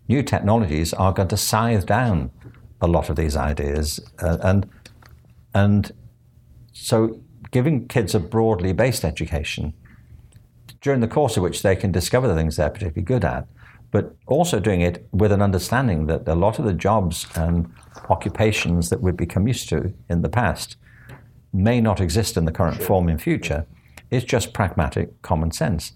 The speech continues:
Speaker 1: And I say this a lot. I did a book for parents called You, Your Child in School, and saying to them, you know, that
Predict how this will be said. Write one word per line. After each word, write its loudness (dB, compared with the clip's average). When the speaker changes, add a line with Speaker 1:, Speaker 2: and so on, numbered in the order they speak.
Speaker 1:
And 2
I 2
say 0
this -2
a 0
lot. 0
I 2
did 0
a 2
book -2
for -4
parents 0
called 0
You, 2
Your 0
Child 0
in -4
School, -2
and -2
saying -2
to -4
them, 0
you 2
know, 0
that 0